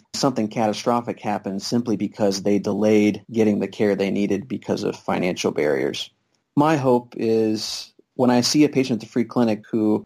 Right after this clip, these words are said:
maybe I diagnose with new diabetes that maybe wouldn't have been caught for two, three, four, five more years, or help someone get back on their medications where they've been off for the last six months so that they don't have that stroke or their heart attack from their uncontrolled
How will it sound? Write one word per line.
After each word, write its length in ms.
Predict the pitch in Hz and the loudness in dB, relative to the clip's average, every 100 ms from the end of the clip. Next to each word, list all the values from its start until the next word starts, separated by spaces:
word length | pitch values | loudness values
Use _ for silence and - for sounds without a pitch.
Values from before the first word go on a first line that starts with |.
| - | 0
maybe 460 | 120 120 117 113 - _ 113 | 4 6 4 2 -4 _ -2
I 100 | 113 | 2
diagnose 480 | 120 110 110 113 113 | 4 2 0 -4 -6
with 140 | 107 | -2
new 160 | 113 107 | -2 0
diabetes 680 | 104 101 113 113 104 - | 0 -2 -2 -2 -2 -2
that 140 | 101 95 | -4 0
maybe 420 | 107 104 101 107 _ - | 0 0 -2 -4 _ 0
wouldn't 260 | 120 113 | 2 2
have 100 | 107 | 0
been 160 | 104 98 | -2 -4
caught 420 | - 110 104 - - | 0 2 2 -2 -8
for 540 | 107 104 101 104 104 | -2 0 0 -2 -6
two, 220 | - 110 104 | -6 -6 -4
three, 260 | 107 104 | -2 -2
four, 320 | 104 104 101 | 0 0 0
five 320 | 98 104 101 98 | 2 0 0 0
more 160 | 95 | -4
years, 560 | 98 107 98 92 - - _ _ - | -2 -2 -2 -4 -8 -16 _ _ -4
or 300 | 107 104 - | 0 2 2
help 180 | 127 120 | 0 -2
someone 280 | 117 107 104 | -2 -2 0
get 240 | 110 - | -2 0
back 280 | 113 117 120 | 0 -2 -2
on 120 | 110 | -2
their 100 | 104 | -2
medications 760 | 104 98 - 117 120 107 101 - | -2 -6 -4 -4 -4 -4 -6 -6
where 240 | 98 101 | -2 -2
they've 260 | 101 104 101 | 0 -2 -2
been 140 | 95 | 0
off 320 | 95 110 107 | 2 0 0
for 160 | - 98 | -4 -2
the 60 | 101 | 0
last 260 | 98 - | -2 -2
six 260 | 101 - 107 | -6 -6 -4
months 300 | 101 98 - | -2 -2 -6
so 80 | 101 | -4
that 160 | 95 | -2
they 100 | 98 | 0
don't 200 | 101 78 | -2 -2
have 200 | 104 95 | -2 0
that 200 | 98 - | 0 -2
stroke 440 | - 107 98 - 98 | -4 0 0 0 -4
or 60 | |
their 160 | 95 98 | -2 0
heart 180 | 104 101 | -2 -4
attack 380 | 101 98 98 | -4 -6 -6
from 140 | - 95 | -6 -4
their 200 | 95 98 | -2 -2
uncontrolled 640 | 107 98 - 101 104 107 | -4 -6 -2 0 0 -4